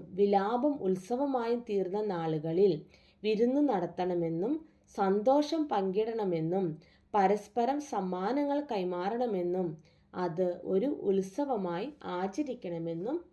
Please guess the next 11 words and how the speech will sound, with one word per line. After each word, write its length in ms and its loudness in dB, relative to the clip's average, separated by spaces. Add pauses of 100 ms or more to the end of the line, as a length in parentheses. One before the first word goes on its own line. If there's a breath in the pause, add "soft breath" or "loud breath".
മൊർദെഖായി 840 -2 (280)
ഒരു 200 -2 (480 soft breath)
ചട്ടം 500 -6 (200)
എഴുതിവെച്ചു. 680 -4 (840 soft breath)
Question 300 -6
number 180 -2 (100)
twenty-one. 600 -2 (420 soft breath)
എസ്തേറിൻ്റെ 720 2
പുസ്തകത്തിലെ 680 -2 (160)
കാതലായ 640 0 (160)
തത്വം 360 -6